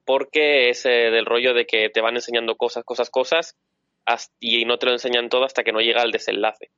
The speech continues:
El desenlace es verdad que es un poco así, meh, pero en general el cómic me ha parecido bastante guay.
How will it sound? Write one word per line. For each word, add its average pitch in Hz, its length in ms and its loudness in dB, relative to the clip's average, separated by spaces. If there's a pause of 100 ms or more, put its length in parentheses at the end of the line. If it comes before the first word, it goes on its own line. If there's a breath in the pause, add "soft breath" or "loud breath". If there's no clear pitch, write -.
(260)
El 120 100 -2
desenlace 120 400 0
es 131 40 0
verdad 131 180 0
que 131 60 0
es - 100 -6
un 127 100 -8
poco 123 460 2
así, 123 420 -2
meh, 143 300 0 (260 loud breath)
pero 120 160 2
en 120 40 -4
general 120 280 2
el 127 100 0
cómic 135 200 -2
me 127 80 0
ha - 20 -8
parecido 127 340 0
bastante 120 380 -2
guay. 107 320 0